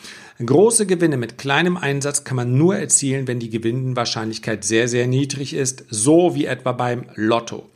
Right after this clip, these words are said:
Normalerweise muss man bei Spekulationen dazu bereit sein, einen Schaden zu erleiden, wenn auch nur einen kleinen. Setzen Sie daher nur Summen ein, aber setzen Sie sie ein, die dazu führen,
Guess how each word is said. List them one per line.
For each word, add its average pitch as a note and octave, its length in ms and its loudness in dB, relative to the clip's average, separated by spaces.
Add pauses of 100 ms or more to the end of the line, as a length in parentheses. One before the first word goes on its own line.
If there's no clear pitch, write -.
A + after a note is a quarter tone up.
(480)
Normalerweise D3+ 720 4
muss D#3 240 0
man F3 180 -2
bei C3+ 140 -2
Spekulationen C#3 840 0
dazu B2+ 320 -2
bereit A2 360 0
sein, C#3+ 180 -2
einen A#2+ 260 -2
Schaden B2+ 520 -2
zu - 140 -2
erleiden, A2+ 520 0
wenn D3 220 0
auch D3 320 -6
nur B2+ 260 2
einen A#2+ 300 -2
kleinen. G2 640 -8 (500)
Setzen C3+ 640 0
Sie G#2 280 -8
daher B2 520 2
nur F3+ 360 4
Summen F3 360 0
ein, B2 580 -4 (720)
aber F#2+ 240 -8
setzen A#2 420 0
Sie G#2+ 120 -4
sie A2 180 -4
ein, C3+ 260 0
die D3 80 -4
dazu C#3+ 320 0
führen, E3+ 720 2